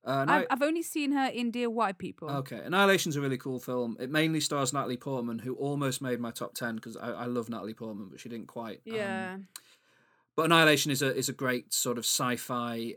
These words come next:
Speaker 1: uh, movie. Uh, Tessa Thompson plays a scientist in that, and they go into a, they go into a zone to explore a meteor that's landed and is kind of creating,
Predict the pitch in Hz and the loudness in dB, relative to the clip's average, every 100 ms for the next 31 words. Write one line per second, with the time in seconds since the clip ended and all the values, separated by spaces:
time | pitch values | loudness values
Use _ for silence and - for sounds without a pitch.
0 | _ 120 123 113 101 - 123 120 117 110 | _ -12 -8 -8 -8 -8 -6 -6 -6 -6
1 | 107 _ _ _ _ _ _ _ _ _ | -8 _ _ _ _ _ _ _ _ _
2 | - 127 117 - 117 131 123 110 117 117 | -8 -6 -4 -4 -4 -4 -6 -6 -8 -8
3 | 107 - 117 113 113 - 117 113 95 113 | -6 -6 -4 -6 -6 -8 -8 -8 -8 -10
4 | 113 117 113 - 113 110 _ _ _ _ | -8 -8 -8 -8 -10 -14 _ _ _ _
5 | - - 131 127 120 131 117 117 117 113 | -18 -12 -6 -4 -2 -2 -2 -2 -2 -4
6 | 110 - - 117 110 110 110 - 110 101 | -6 -8 -6 -6 -6 -6 -8 -8 -10 -10
7 | 110 110 110 107 107 - - 107 107 117 | -12 -10 -10 -10 -10 -12 -12 -14 -12 -12
8 | 110 110 | -10 -10